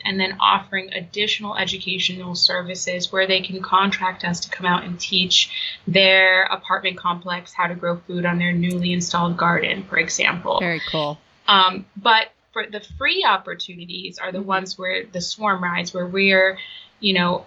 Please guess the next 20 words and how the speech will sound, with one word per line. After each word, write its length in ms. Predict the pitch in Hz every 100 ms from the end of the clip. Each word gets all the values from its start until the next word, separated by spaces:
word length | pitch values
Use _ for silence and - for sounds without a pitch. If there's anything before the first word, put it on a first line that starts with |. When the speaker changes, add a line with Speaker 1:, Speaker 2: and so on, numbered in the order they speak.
| _
Speaker 1:
having 460 | - 208 214 214 214
people 420 | 202 190 190 190
come 300 | - 185 202
and 100 | 240
meet 220 | 240 226
us 360 | 214 208 208 -
and 220 | 170 175 175
by 240 | 175 220
bike. 340 | 208 190 190 -
We're 120 | 175
going 440 | 175 180 180 185 185
from 220 | 180 175
farmlet 360 | 175 175 180
to 80 | 180
farmlet, 520 | 180 196 185 180 180 -
and 260 | 175 175
basically 440 | 175 208 208 214 190
these 220 | 185 175
are 80 | 175
outdoor 480 | 180 180 - 170 170